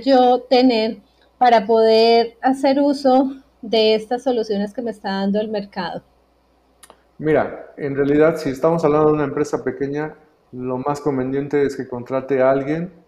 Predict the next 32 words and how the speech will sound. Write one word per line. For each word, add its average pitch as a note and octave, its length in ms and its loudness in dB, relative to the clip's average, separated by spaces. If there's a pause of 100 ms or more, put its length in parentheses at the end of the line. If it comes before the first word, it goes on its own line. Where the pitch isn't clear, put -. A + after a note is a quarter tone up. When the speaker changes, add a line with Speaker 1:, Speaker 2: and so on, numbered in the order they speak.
Speaker 2:
para A#2 220 -6
que - 80 -20
se - 100 -12
lo A2+ 140 -4
desarrolle. A#2 480 -8 (600)
Porque, D#3 240 0
Speaker 1:
Ujú. E3+ 180 2
Speaker 2:
¿qué G3+ 100 2
necesitamos E3 640 0
de D#3 60 4
esa D3+ 140 -2
empresa C#3+ 360 -6
pequeña? B2+ 440 -8 (120)
Que, C#3 300 -6 (500)
que D3+ 100 0
las C#3+ 260 0
personas F3+ 580 2
que C3 140 -8
conocen D#3 400 -2
el C3+ 120 -4
negocio, C#3+ 680 0
que B2+ 140 -6
conocen D3 480 -2
el C3 160 -4
problema, C#3+ 760 -4 (480)
lo C3+ 140 -4
puedan D#3+ 300 2
transmitir C#3 540 -4
de C#3 60 -4
una C#3 160 -4
manera C3 380 -6
clara D3+ 400 -4